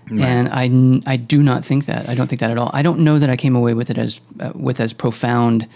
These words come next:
Speaker 2: a feeling that they were validating it as you seem to have had.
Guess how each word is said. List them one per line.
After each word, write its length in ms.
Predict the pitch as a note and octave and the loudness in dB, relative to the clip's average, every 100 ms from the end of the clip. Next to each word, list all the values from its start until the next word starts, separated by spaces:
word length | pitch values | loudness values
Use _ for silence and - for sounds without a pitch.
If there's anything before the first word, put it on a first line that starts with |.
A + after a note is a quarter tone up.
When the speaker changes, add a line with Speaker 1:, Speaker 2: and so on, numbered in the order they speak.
| - - - - - | -20 -20 -20 -14 -8
Speaker 2:
a 80 | |
feeling 300 | B2+ C3+ B2 | -2 0 2
that 120 | A2+ A2+ | 0 0
they 140 | A#2 | 0
were 120 | A2+ | 0
validating 680 | G#2 A2 D3 F3 A2+ G#2+ A2+ | -2 -2 0 2 0 -2 -6
it 100 | - - - _ _ - | -10 -16 -20 _ _ -6
as 260 | B2+ G#2+ | -4 -2
you 160 | - A#2+ | -2 -2
seem 580 | - D3+ B2 B2 A#2 - _ _ - | -2 0 2 2 0 -4 _ _ -10
to 420 | - A#2 G#2+ - | -4 -2 -2 -6
have 260 | - A2+ G#2+ | -8 -8 -6
had. 340 | G#2+ - - | -8 -8 -12